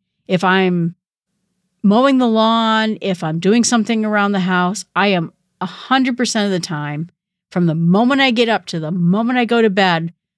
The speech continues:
listening to books, listening to podcasts, 'cause I have to. I have to get material for my own podcast. But there is never a moment where I have turned everything off, where I have a moment's quiet.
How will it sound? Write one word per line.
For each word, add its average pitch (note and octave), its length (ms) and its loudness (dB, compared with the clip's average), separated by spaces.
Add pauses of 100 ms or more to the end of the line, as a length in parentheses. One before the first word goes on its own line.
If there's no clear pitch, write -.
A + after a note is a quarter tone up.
(260)
listening G3 380 0
to G#3 100 -2
books, G#3+ 480 -2 (640)
listening E3+ 320 -2
to E3 100 -8
podcasts, A#3 640 -2
'cause - 160 -14
I - 40 -10
have - 320 -6
to. E3+ 160 -6
I D3+ 60 -2
have A3 220 -2
to G3 140 -6
get F#3+ 240 -4
material G3+ 540 -4
for G3 80 -10
my F3 200 -2
own A3+ 120 2
podcast. E3 640 -10 (340)
But F3+ 140 -2
there G3+ 180 4
is F3 160 2
never G#3 380 4
a A3+ 40 4
moment F3+ 400 2 (400)
where F3+ 320 0
I F#3+ 220 2
have F#3 360 -4
turned G3 540 0 (380)
everything F#3 500 0
off, D#3+ 360 -4 (600)
where F#3 160 2
I F#3 60 2
have G#3 360 -2
a G#3+ 80 2
moment's F#3+ 460 2
quiet. E3+ 540 -4